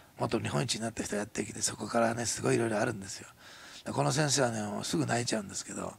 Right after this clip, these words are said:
生徒たちとこう教えながらやってね。で、一年目の時ね、その、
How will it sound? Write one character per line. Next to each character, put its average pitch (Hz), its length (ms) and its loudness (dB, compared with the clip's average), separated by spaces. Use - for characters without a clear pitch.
生 120 220 2
徒 123 80 -2
た 120 140 4
ち - 60 -2
と 214 180 0
こ 107 300 -2
う - 60 -6
教 113 140 -2
え - 20 -2
な 101 100 -2
が 98 60 -2
ら 92 80 -2
や 95 40 -6
っ - 40 -12
て - 160 -14
ね。 98 160 -8
で、 123 200 2
一 113 200 4
年 135 100 2
目 131 80 0
の 120 80 0
時 110 220 -2
ね、 107 240 -4
そ - 160 -8
の、 107 360 -6